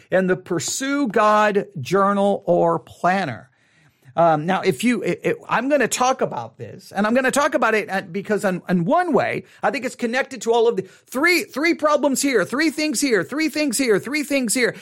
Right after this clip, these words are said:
And I think in so many of those issues, a lot of those things come down to we need a solution.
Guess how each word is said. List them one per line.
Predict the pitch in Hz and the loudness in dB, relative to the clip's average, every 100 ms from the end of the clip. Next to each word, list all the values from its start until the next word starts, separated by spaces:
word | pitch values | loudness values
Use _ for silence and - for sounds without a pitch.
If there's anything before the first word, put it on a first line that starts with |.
| - | -2
And | 202 | 0
I | 269 | 2
think | 269 262 | 0 -4
in | 233 | -4
so | - 330 | 0 0
many | 349 349 302 | 0 -2 -2
of | 262 | 2
those | 262 240 - | 2 2 -2
issues, | 330 359 - 165 127 156 160 _ _ 147 | 0 0 -2 -2 -2 -6 -10 _ _ -6
a | 185 | 0
lot | 220 220 254 311 | 4 4 4 2
of | 277 | 2
those | 269 269 - | 2 0 -2
things | 247 240 220 | -2 0 0
come | - 247 233 | 0 0 2
down | 226 233 202 | 2 2 0
to | 233 | -4
we | 247 | -4
need | 320 330 | -4 -2
a | |
solution. | - 302 262 320 359 - - 92 | 0 0 0 4 2 2 -4 -8